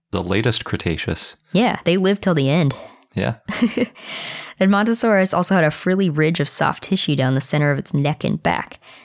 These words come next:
Speaker 2: and they had four fingers in each hand, and the second, third, and fourth digits were about the same length and were put together via a fleshy covering. Their little finger was shorter and not connected to the other three. It had three toes on each foot, and they had hoof-like tips.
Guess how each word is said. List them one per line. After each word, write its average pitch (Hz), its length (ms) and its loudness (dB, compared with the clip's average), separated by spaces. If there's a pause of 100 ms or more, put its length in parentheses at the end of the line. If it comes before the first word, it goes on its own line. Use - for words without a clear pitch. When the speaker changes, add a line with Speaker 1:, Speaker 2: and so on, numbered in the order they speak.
(120)
Speaker 2:
and 160 80 2
they 165 40 4
had 151 100 0
four 233 200 0
fingers 160 400 2
in 135 100 2
each 143 180 -2
hand, - 340 -2
and 151 120 2
the 147 60 2
second, 214 440 -2
third, 185 200 2
and 143 160 2
fourth - 380 0
digits 143 420 0
were 143 80 0
about 147 220 0
the - 60 -4
same 175 280 2
length 143 320 2
and 147 100 0
were 143 80 0
put 214 160 -2
together 151 360 0
via 147 240 0
a 135 40 -2
fleshy 160 380 -2
covering. 160 540 0 (380)
Their 170 120 4
little 226 200 2
finger 165 240 2
was 143 120 0
shorter 147 360 0
and 139 100 0
not - 180 -4
connected - 400 -6
to - 100 -16
the - 120 -6
other - 160 -2
three. - 400 -6 (680)
It 170 240 4
had 160 460 0
three 220 180 2
toes 185 320 2
on 151 80 4
each 143 180 -2
foot, - 220 -2
and - 80 -2
they 151 60 0
had 147 160 -2
hoof-like - 540 -4
tips. - 440 -8